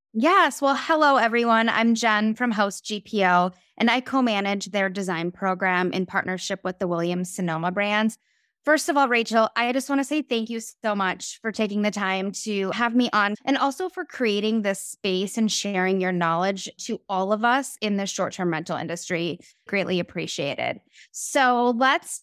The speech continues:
give you a little bit of background about myself. I was a professional photographer for a little over ten years. In two thousand and nineteen, I left the photography industry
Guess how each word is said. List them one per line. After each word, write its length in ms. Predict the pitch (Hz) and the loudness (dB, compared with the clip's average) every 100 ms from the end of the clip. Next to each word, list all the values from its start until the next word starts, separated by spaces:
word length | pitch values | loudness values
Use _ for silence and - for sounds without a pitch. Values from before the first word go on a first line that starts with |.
| - | -4
give 140 | 254 | -2
you 100 | 247 | 0
a 60 | 226 | -2
little 320 | 208 226 269 | -2 0 2
bit 140 | 311 | 2
of 100 | 302 | 0
background 460 | 254 208 214 240 233 | 0 -2 -2 -4 -2
about 240 | 208 185 | 0 0
myself. 1000 | 190 185 175 208 254 - 339 370 415 - - | 0 -2 -2 -4 -6 -2 -2 -2 -8 -14 -6
I 640 | 214 226 240 254 277 302 311 _ - | 0 2 2 2 0 -2 -6 _ -2
was 140 | 247 | 0
a 60 | 269 | 2
professional 520 | 262 262 214 - 247 | 0 0 0 2 0
photographer 760 | 247 262 202 185 208 - 247 247 | 0 -4 -2 -2 -4 -6 -4 -4
for 140 | 262 | 0
a 60 | 233 | 0
little 320 | 196 190 190 | 2 0 -2
over 180 | 190 208 | -2 -4
ten 360 | - 208 190 | -4 -2 0
years. 580 | 165 156 151 220 - - _ _ - | 0 -2 -2 -4 -8 -16 _ _ -2
In 120 | 233 | 0
two 200 | 226 269 | 2 0
thousand 360 | 277 277 285 330 | 2 2 2 4
and 200 | 311 226 | 4 4
nineteen, 540 | 185 196 - - 214 | 2 -2 -6 -4 -2
I 120 | 208 | 0
left 380 | 196 185 175 - | 0 0 -2 -4
the 80 | 226 | -6
photography 640 | 233 - 180 175 190 214 | -6 -2 0 0 -2 -4
industry 960 | 185 175 170 196 - 233 233 240 247 - | -6 -4 -2 -4 -2 -2 0 -2 -6 -12